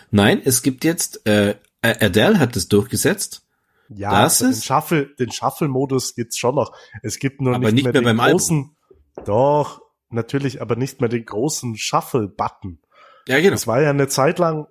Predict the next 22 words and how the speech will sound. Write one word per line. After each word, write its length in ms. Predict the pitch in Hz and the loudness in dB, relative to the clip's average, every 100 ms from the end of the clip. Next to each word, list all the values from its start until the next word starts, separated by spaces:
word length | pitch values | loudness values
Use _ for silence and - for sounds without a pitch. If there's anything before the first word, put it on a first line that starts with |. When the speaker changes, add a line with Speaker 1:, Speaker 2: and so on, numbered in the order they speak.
| - | -6
Speaker 2:
wo 160 | 127 | -2
du, 320 | 131 131 127 123 _ _ _ _ _ _ | 2 2 0 -2 _ _ _ _ _ _
wenn 180 | 139 123 | -4 -2
du, 180 | 120 135 - | -2 -6 -2
wenn 160 | 131 | -2
du 120 | 123 123 | 0 -2
ein 120 | 123 | -4
Album 480 | 117 120 151 165 151 | -2 0 0 -2 -2
oder 300 | 117 104 - _ _ _ _ _ _ | -2 -2 -4 _ _ _ _ _ _
wenn 140 | 120 | -2
du 40 | 113 | 0
einen 140 | 113 | 0
Spotify-Inhalt 920 | 120 - 143 151 135 123 135 147 131 123 | 0 0 0 0 0 -2 0 -2 -2 -2
aufgemacht 580 | 120 - 156 139 139 - | -4 -4 -4 -4 -4 -4
hast, 260 | 151 - _ - - - - _ _ _ _ _ _ _ _ _ _ _ _ - - | -4 -6 _ -20 -20 -20 -20 _ _ _ _ _ _ _ _ _ _ _ _ -20 -6
dass 240 | 131 - | -4 -2
der 120 | 135 | -2
Play-Button 640 | - - 123 165 156 - 147 | -2 -2 0 2 -2 -2 -4
schon 240 | - 139 | 0 0
ein 160 | 117 113 | 0 0
Shuffle-Button 800 | - 139 - 127 127 - 117 107 | -2 -2 -2 0 -2 -2 -4 0
war. 400 | 120 135 90 | 0 -2 -8